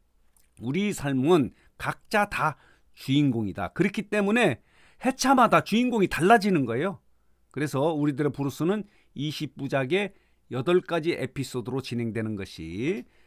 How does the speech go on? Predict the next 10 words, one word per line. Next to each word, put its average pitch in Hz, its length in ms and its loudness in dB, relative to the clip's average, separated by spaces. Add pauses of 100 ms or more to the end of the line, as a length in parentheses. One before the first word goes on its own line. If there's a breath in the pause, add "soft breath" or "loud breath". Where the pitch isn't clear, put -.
(120)
자, 82 200 -14
우리들의 117 520 -6
브루스인데요. 127 1160 -8
자, 98 260 -18
관전 127 400 -6
포인트 131 460 -8
다섯 107 320 -14
가지를 113 440 -8
정리해서 113 440 -8
말씀을 107 400 -12